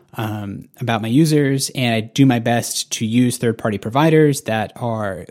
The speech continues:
when I have to use a third-party provider, that I use a third-party provider that is, like, has a good, you know, a good privacy policy and is being respectful.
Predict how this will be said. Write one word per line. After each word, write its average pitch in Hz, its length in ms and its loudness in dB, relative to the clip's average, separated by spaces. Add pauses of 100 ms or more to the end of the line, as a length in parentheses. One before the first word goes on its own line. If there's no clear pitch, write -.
when 117 100 0
I 110 60 0
have 131 240 -2
to 160 60 0
use 131 160 4
a 139 40 0
third-party 135 380 -2
provider, 127 420 -2
that 107 100 -4
I 107 40 -4
use 113 200 0
a 117 60 -2
third-party 110 340 -4
provider 110 400 -2
that 101 180 -6
is, 101 380 -10
like, 104 400 -12
has 120 180 -2
a 113 60 -2
good, 110 420 -4 (120)
you 117 80 -6
know, 95 240 -8 (340)
a 135 80 -8
good 147 160 2
privacy 135 380 -2
policy 127 640 0
and 107 360 -4
is 107 300 -6
being 120 300 2
respectful. 117 640 -4